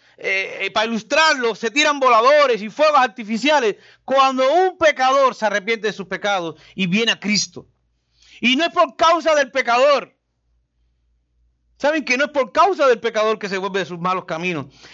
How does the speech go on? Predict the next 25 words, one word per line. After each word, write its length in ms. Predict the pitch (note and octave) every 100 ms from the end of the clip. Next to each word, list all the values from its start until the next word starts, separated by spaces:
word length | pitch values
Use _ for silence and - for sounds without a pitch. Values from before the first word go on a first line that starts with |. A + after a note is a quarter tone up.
| -
Es 120 | A3+
por 260 | C4+ B3+
causa 340 | - D4 D4+ D#4+
de 140 | A#3
Cristo. 680 | - D#4+ F4+ - A3 D#3+ - _ _ _ _ _ _ _ _ _ _ _ _ _ _ _ _ _ -
Porque 280 | B3+ - D4
dice 320 | F4+ D#4+ D4+
que 260 | C#4 C4 _ _ _ -
Cristo, 600 | D#4+ F4 - C#4+ A#3 _ _ -
mirando 460 | A3 C4+ F4 F#4
hacia 220 | E4 D#4
adelante 840 | D4 B3+ D4 E4+ C4+ A3+ A3 A3 _ _ _
y 160 | - C4
viendo 340 | C#4+ F4+ F4+
la, 100 | E4 C#4+ C4+ A3+
lo 140 | A#3
que 100 | A#3
iba 80 | F4
a 60 |
acontecer 580 | E4+ D4+ C4+ B3+ - D4+
con 160 | D4+ C4+
su 140 | B3+
obra, 400 | C4+ D4 B3 G#3 - -
se 260 | _ - C4
gozó 880 | C4 C4 - - E4+ F4+ C4 D3